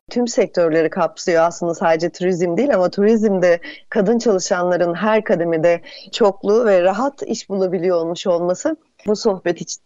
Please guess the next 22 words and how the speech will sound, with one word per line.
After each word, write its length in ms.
de 180
değerli 520
kılıyor. 380
Zaten 440
genel 340
anlamda 340
güzel 360
bir 60
sohbet. 420
Sizin 300
bilgileriniz 680
de 80
çok 280
değerli. 540
Son 240
olarak 540
eklemek 380
istediğiniz 580
bir 80
konu 260
var 200
mı? 240